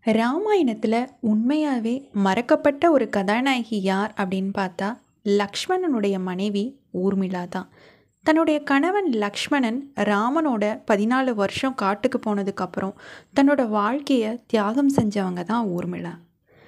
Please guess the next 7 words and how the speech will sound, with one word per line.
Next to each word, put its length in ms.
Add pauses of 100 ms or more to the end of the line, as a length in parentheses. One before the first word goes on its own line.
(380)
ராமாயணத்துல 840 (100)
ராமன், 640
சீதை, 680
ராவணன், 680
லக்ஷ்மணன், 800
ஆஞ்சநேயர், 800 (100)
சுக்ரீவன், 680